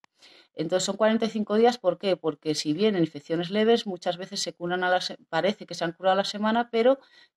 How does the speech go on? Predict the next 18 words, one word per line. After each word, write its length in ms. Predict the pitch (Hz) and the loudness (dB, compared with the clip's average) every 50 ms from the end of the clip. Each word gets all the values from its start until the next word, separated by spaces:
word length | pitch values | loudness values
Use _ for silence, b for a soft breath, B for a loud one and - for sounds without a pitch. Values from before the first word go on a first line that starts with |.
| _ - | _ -2
eh, 280 | - 131 165 160 165 | 2 4 4 4 4
si 140 | 165 - 165 | 2 -2 -6
extiendes 400 | 160 - - 185 175 170 175 170 | -8 -8 -8 -8 -8 -8 -8 -12
el 80 | 180 170 | -8 -4
tratamiento 500 | 180 180 - 185 185 190 190 - - - | -2 0 0 0 0 -2 -4 -8 -10 -12
suficiente 640 | - - - 180 - - 220 208 208 214 - 202 | -14 -14 -16 -20 -14 -8 -6 -6 -4 -2 -2 -2
evitas 320 | 180 170 185 185 - 208 - | -2 -4 -4 -6 -6 -8 -8
que 120 | - - | -8 -10
pueda 200 | - 196 196 185 | -2 2 4 4
haber 180 | 185 190 202 214 | 4 2 0 -2
un 120 | 220 214 | -4 -4
repunte. 520 | 208 139 - _ 131 120 - - - 214 - b b b b b b b - | -4 -6 -10 _ -14 -16 -12 -8 -8 -8 -8 b b b b b b b -6
No 100 | 185 185 | -6 -6
obstante, 380 | 180 - 214 214 214 - 147 | -4 -2 -2 -2 -2 -2 -6
si 120 | - - 147 | -6 -4 -4
ha 60 | 151 | -4
sido 260 | - - 165 170 175 | -4 -2 2 2 4
leve 360 | 190 202 214 196 147 113 - | 4 4 2 0 0 -2 -4